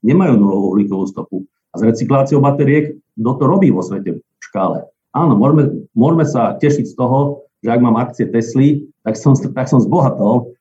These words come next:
lenže Tesla nie je Volkswagen ani Toyota. Tesla vyrába pár sto tisíc aut ročne a skutočnými tými, ktorí, e, ktorí, ktorí, ktorí vyrábajú auta pre masy, je Volkswagen, General Motors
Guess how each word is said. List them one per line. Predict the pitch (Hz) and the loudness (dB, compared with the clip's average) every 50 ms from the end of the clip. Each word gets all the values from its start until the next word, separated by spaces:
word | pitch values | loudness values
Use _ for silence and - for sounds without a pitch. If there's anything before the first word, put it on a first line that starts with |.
| _ _ _ | _ _ _
lenže | 110 113 101 104 | -4 -2 -2 -2
Tesla | 98 - 117 107 - 98 98 | -2 -2 -2 -2 -2 -2 0
nie | 110 120 95 | 0 0 0
je | - - | -2 -2
Volkswagen | 117 110 - - 87 90 90 92 98 98 92 | -4 -4 -4 -4 -6 -4 -2 -2 -2 -4 -4
ani | 90 87 85 | -6 -10 -6
Toyota. | - 170 170 120 - - 82 76 76 - _ _ _ _ _ _ | -2 -2 0 0 -2 -4 -6 -8 -10 -12 _ _ _ _ _ _
Tesla | 113 107 110 - 117 110 | 0 0 0 0 0 2
vyrába | 107 120 117 113 104 101 | 2 2 2 2 0 0
pár | - 123 127 127 127 | -2 -2 -2 -2 -4
sto | - 113 | -6 -6
tisíc | 107 117 - 123 110 113 | -6 -4 -2 -2 -4 -4
aut | - 107 104 101 101 | -4 -4 -2 -2 0
ročne | 104 123 127 - - 127 123 131 131 - - _ _ _ | 0 0 -2 -2 -2 0 0 0 0 -2 -6 _ _ _
a | |
skutočnými | - - _ 131 120 131 120 - - 127 123 120 110 - - | -20 -6 _ -2 0 0 0 2 4 6 6 6 4 4 2
tými, | 160 180 170 139 110 - | 4 4 6 4 2 2
ktorí, | - 120 110 107 | 0 2 2 4
e, | 110 113 107 - - 117 110 110 104 - - | 4 2 0 -2 -10 -10 -8 -8 -8 -8 -2
ktorí, | _ 113 113 110 107 104 104 - | _ 4 4 4 4 2 0 -2
ktorí, | - 107 107 104 104 104 - | -2 2 2 2 2 0 -2
ktorí | 113 110 107 104 | 0 2 4 4
vyrábajú | 117 135 127 - 117 123 110 107 110 | 4 4 2 2 2 0 0 0 0
auta | 123 127 - - 107 | -2 -2 -2 -2 -4
pre | - - 113 | -2 2 2
masy, | 113 113 110 - - 92 82 | 2 2 2 -2 -6 -10 -12
je | - | -4
Volkswagen, | - 156 156 - - - 147 139 127 127 113 101 | -2 -2 -2 -2 -4 -2 -2 0 0 0 0 0
General | 120 123 127 131 135 | 0 0 0 0 2
Motors | 131 131 123 - 123 131 131 120 - | 0 0 -2 -2 -2 0 0 -2 -2